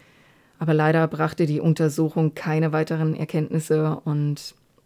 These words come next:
der Fall wurde dann bis zweitausendsiebzehn zu den Akten gelegt. Zweitausendsiebzehn kam es dann tatsächlich zu Verhaftungen in dem Fall Gregory.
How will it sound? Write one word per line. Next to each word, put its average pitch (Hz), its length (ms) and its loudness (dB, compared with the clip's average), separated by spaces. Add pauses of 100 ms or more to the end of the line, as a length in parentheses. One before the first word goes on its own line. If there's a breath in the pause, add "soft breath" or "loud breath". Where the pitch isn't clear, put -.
(200)
der 156 120 -4
Fall 151 300 0
wurde 156 220 2
dann 151 280 0
bis - 300 -8
zweitausendsiebzehn 151 880 -4
zu 160 140 0
den 170 240 -2 (640)
Akten 196 340 -2
gelegt. 175 520 0 (1600 loud breath)
Zweitausendsiebzehn 190 1040 2 (160)
kam 175 300 -2
es - 160 -10
dann 165 200 0
tatsächlich 165 560 -4
zu - 160 -6
Verhaftungen 165 560 -2
in 156 120 2
dem 151 120 2
Fall 151 220 -4
Gregory. 151 560 0